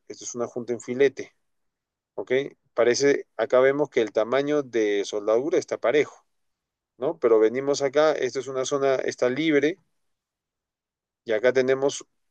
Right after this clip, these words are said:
¿verdad? Una serie de porosidades ahí superficiales. Entonces, igualmente yo agarro mi normativa y busco para el caso de porosidades,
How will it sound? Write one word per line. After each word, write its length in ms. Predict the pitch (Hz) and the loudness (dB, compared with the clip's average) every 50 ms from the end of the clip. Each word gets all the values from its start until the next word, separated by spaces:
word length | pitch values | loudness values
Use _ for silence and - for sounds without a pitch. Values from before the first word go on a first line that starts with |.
| _ _ _ _ _ _ _ _ _ _ _ _ _ | _ _ _ _ _ _ _ _ _ _ _ _ _
¿verdad? 340 | - 107 107 120 135 147 - | -12 -6 -2 -2 -2 -2 -2
Una 300 | - 127 123 127 123 120 | -4 -4 -2 -2 0 0
serie 720 | - - 143 147 151 156 156 143 135 131 135 139 156 156 _ _ _ _ _ _ _ _ _ _ _ _ _ _ _ _ _ _ _ _ | 0 2 2 4 4 4 4 2 0 -2 -2 -2 -2 -6 _ _ _ _ _ _ _ _ _ _ _ _ _ _ _ _ _ _ _ _
de 180 | _ - 117 110 | _ -6 -6 -2
porosidades 720 | - 117 107 107 98 - 117 113 120 127 127 127 120 - 117 | 0 2 2 2 0 0 0 2 4 6 4 4 2 0 -2
ahí 100 | 120 113 | -4 -4
superficiales. 720 | - 123 - 117 - - 147 143 - 233 226 113 95 104 | -6 -6 -6 -6 -6 -4 -6 -2 0 0 0 0 -2 -6
Entonces, 500 | 104 98 - 123 113 - 139 131 - - _ _ _ _ _ _ _ _ _ _ | -8 0 0 0 0 0 -2 -4 -4 -10 _ _ _ _ _ _ _ _ _ _
igualmente 580 | 120 120 127 135 139 147 156 151 143 147 147 143 | 2 4 4 4 4 2 0 0 0 -4 -6 -4
yo 180 | 123 123 123 123 | 2 4 4 6
agarro 400 | 123 123 127 131 139 143 147 156 | 6 6 6 6 6 4 4 0
mi 140 | 147 147 151 | 0 -2 -2
normativa 680 | 151 156 160 165 165 151 - 147 127 120 127 139 143 - _ _ _ _ _ _ _ _ _ _ _ _ _ _ _ _ _ _ _ _ _ _ _ _ _ _ _ _ _ - - _ _ _ _ _ _ _ | -2 -2 -2 -2 -4 -4 -6 -2 -2 -2 -2 -2 -6 -12 _ _ _ _ _ _ _ _ _ _ _ _ _ _ _ _ _ _ _ _ _ _ _ _ _ _ _ _ _ -20 -20 _ _ _ _ _ _ _
y 80 | - | -8
busco 480 | 113 113 147 165 156 - - 139 156 147 | 0 2 4 2 2 4 4 4 4 4
para 220 | - - 113 107 104 | 4 2 2 2 2
el 60 | 107 - | 0 2
caso 260 | - 131 131 - 147 | 2 2 2 2 0
de 60 | 147 | 0
porosidades, 880 | 131 143 139 139 139 - 147 135 131 131 131 135 151 156 - - - - | 2 2 2 2 0 0 -2 2 4 4 4 4 2 0 -4 -10 -12 -14